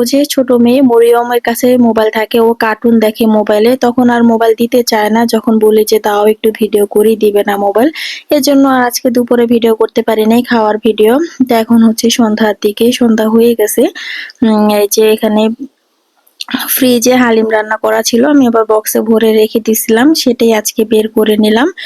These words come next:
সন্ধ্যায় নাস্তার জন্য। আজকে হালিম খাবো,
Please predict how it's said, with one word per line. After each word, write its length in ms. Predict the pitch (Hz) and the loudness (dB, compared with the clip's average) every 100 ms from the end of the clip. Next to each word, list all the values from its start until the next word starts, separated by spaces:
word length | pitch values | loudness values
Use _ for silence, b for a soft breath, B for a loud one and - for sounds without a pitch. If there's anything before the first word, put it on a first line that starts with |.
| B B | B B
সন্ধ্যায় 460 | - 254 226 226 226 | -4 0 2 2 0
নাস্তার 420 | 220 214 - 233 214 | -2 -4 -4 -4 0
জন্য। 260 | 214 214 247 | 0 2 2
আজকে 320 | 240 - 220 | 0 -2 -2
হালিম 340 | 214 214 208 214 208 214 214 - | -2 -2 -2 -2 -4 -10 -14 -8
খাবো, 340 | 220 208 | -6 -2